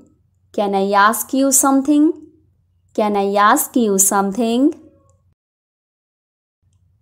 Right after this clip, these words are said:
क्या आप हमारे बारे में बात कर रही हैं? Are you talking about us? Are you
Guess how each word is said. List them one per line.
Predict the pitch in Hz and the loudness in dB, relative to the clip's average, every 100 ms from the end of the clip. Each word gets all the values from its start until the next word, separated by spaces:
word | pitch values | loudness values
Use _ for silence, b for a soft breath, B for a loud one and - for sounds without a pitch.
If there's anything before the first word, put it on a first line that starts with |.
| _ - | _ -2
क्या | 208 | 2
आप | 226 - 277 302 - | 4 4 2 2 0
हमारे | 269 240 240 262 | 0 4 4 4
बारे | 240 254 262 262 | 4 4 4 4
में | 262 277 190 | 2 0 2
बात | 185 208 - | 0 0 2
कर | 302 | 2
रही | 277 240 208 202 | 4 0 0 -2
हैं? | 214 202 247 - _ _ _ _ _ _ - | -4 -2 -4 -6 _ _ _ _ _ _ -4
Are | 190 190 | 0 0
you | 185 196 190 | 0 -2 2
talking | 202 202 262 262 | 0 2 -2 0
about | 240 262 269 269 | 2 2 2 2
us? | 285 - - - _ _ _ _ _ _ _ | 2 2 -2 -4 _ _ _ _ _ _ _
Are | 196 196 | -2 0
you | 190 190 | 0 -2